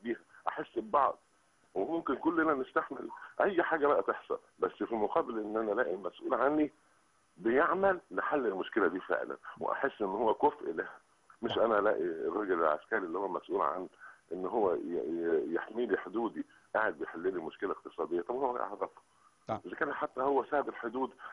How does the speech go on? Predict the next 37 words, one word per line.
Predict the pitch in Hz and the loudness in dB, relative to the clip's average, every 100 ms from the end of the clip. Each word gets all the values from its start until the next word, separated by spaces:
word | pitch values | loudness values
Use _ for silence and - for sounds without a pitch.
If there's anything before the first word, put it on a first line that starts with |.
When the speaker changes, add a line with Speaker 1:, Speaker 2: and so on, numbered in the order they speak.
| - | -8
Speaker 1:
وساب | 98 151 135 | -2 0 0
الك-، | 120 - 107 | 0 -2 -2
وساب | 104 - 139 | -2 -2 -2
كده | - 127 | 0 2
وقاعد | 113 131 131 127 101 | 4 4 2 0 -2
بيحل | 104 151 127 | -6 -4 -4
في | - | -2
حاجات | 104 147 127 | -2 -2 -2
مش | 131 | -6
تخصصه. | - 110 107 - 147 - | -2 -2 -2 -2 -4 0
Speaker 2:
في | |
الوقت | 175 247 247 | 2 2 2
اللي | 214 | -2
فيه | 190 269 | 0 0
Speaker 1:
الحقيقة | - | 2
Speaker 2:
خبراء | 208 233 | 6 8
Speaker 1:
بقت | 247 | 6
Speaker 2:
اقتصاديين، | 240 214 208 247 247 - - | 4 2 2 2 -2 -6 0
آه، | 175 | 2
في | 180 160 | 2 0
الوقت | 180 247 - | 4 6 6
اللي | 202 | 2
فيه | 180 | -2
خبراء | 240 190 214 | 0 2 2
اقتصاديين، | - 190 208 226 - | 2 0 0 -2 -2
يعني | 165 160 165 160 | -2 -2 -2 0
ارقام | 151 - 180 202 | 0 6 6 6
واعداد | 165 143 135 165 185 | 4 2 2 2 4
وخبرات | 160 147 131 160 196 - - | 2 -2 4 8 8 4 -12
في | - 233 | -4 4
دول | 285 240 | 6 6
تانية | - 226 233 | 6 2 0
بتستفيد | 185 180 185 208 | -2 -4 -2 -2
منهم، | 220 311 202 _ _ - | -4 -6 -6 _ _ -2
دول | 185 220 175 156 | 4 4 4 -2
شقيقه، | 165 247 254 190 | -6 -4 0 2
يعني | 220 | 2